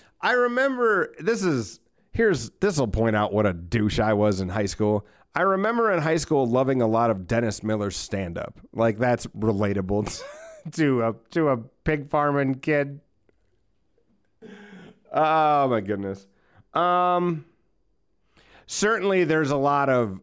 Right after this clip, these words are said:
for a while, our high school, I believe I've talked about this before. If I have, you can, whatever. But, like, our, in our school, like, in our little run of school, we were,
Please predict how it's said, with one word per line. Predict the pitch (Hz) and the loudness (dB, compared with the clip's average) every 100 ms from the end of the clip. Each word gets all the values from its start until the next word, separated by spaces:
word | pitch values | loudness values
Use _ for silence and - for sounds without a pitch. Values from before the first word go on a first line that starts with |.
| - | -14
for | - 180 | -2 2
a | 180 | 4
while, | 165 170 190 196 196 196 190 _ _ _ _ _ | 4 2 2 2 2 2 -2 _ _ _ _ _
our | 120 139 | -2 0
high | 131 131 | 0 0
school, | 143 - 139 131 | -2 0 0 0
I | - 139 | 0 -2
believe | 180 208 | 0 2
I've | 175 131 | 2 0
talked | 131 123 | 0 0
about | 110 107 | 2 2
this | 101 | 0
before. | 92 95 101 98 90 - | -2 -4 -2 -2 -2 -2
If | 107 107 | -4 -2
I | 110 | -2
have, | 113 104 | 0 0
you | 95 92 87 - - | -2 -4 -8 -14 -6
can, | 101 | -2
whatever. | 90 82 78 | 0 0 -4
But, | 90 120 | -2 0
like, | 127 131 113 _ _ _ _ _ _ - | 2 0 -2 _ _ _ _ _ _ -4
our, | 143 139 _ | -2 -2 _
in | 170 190 | 0 2
our | 185 180 | 2 0
school, | - - 151 131 95 87 90 - | -2 -2 0 2 2 -2 -4 -2
like, | 117 123 | -2 0
in | 147 | 2
our | 143 131 | 2 2
little | 117 123 113 101 90 92 - | 2 2 2 0 -2 -8 -4
run | 104 113 104 | 0 2 0
of | 92 | -2
school, | - - 107 92 85 - | -6 -2 0 0 -2 0
we | 120 | 2
were, | 131 123 101 | 4 2 0